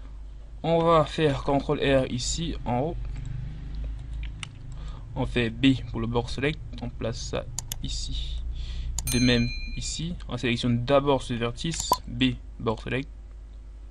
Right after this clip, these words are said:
et on place ici. On continue ces opérations comme je le fais, donc on fait contrôle R, B, ici.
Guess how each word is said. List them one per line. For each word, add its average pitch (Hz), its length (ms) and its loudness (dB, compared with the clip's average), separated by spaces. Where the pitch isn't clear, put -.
et - 80 -10
on - 80 -10
place 57 220 -6
ici. - 260 -10
On 151 100 0
continue 165 520 4
ces 147 180 4
opérations 131 720 2
comme 127 240 0
je 120 80 -2
le 113 60 -4
fais, 151 400 2
donc - 200 -10
on 120 60 2
fait 117 220 0
contrôle - 340 -4
R, 143 320 4
B, 127 300 -2
ici. 139 320 -8